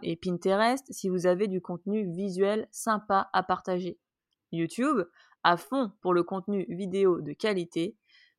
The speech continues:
Snapchat, TikTok et autres comme Discord, si votre cible les utilise. Parfois, il peut être malin de faire partie des premiers entrants sur une nouvelle plateforme.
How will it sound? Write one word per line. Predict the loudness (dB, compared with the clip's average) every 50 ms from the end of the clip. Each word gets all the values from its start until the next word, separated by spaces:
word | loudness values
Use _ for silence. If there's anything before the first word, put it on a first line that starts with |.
| _ _ _ _
Snapchat, | -12 0 2 2 2 2 2 4 4 4 4 2 -2 -14 _ _ _
TikTok | -4 -4 -4 0 _ 2 4 4 2 0 -4 _ _ _ _
et | 6 6 8
autres | 8 6 4 2 -4 -2
comme | -2 -2 0 0
Discord, | -2 -2 -4 -4 -2 0 2 2 2 0 -4 -12 _
si | _ -10 -8 -8 -6 -6 -8 -8 -8 _
votre | -2 -2 -2 -2 -2 -6 -6
cible | -6 -6 -6 -4 -4 -4 -4 -6 -6
les | -4 -4 -4 -2 -2 -2
utilise. | -4 -2 -4 -6 -6 -6 -8 -10 _ _ _ _ _ -20 -20 -20 -20 _ _ _
Parfois, | _ -6 -6 -6 -2 4 6 8 8 8 6 2 _
il | -2 -2 0
peut | 0 0 0
être | 0 -2 -2 -2 -6
malin | -2 2 4 4 6 6 4 4 4
de | 4 2 2
faire | 0 -2 -4 -2
partie | -4 -4 -2 -2 -2 0
des | 0 0
premiers | 0 -2 -10 0 2 2 2 2 0 -2 0 2
entrants | 2 0 0 -2 -2 0 0 0
sur | -2 -2 -2 0 0 2
une | 0 0 0
nouvelle | -2 2 2 0 0 0
plateforme. | -2 -4 -4 -2 -4 -4 -4 -4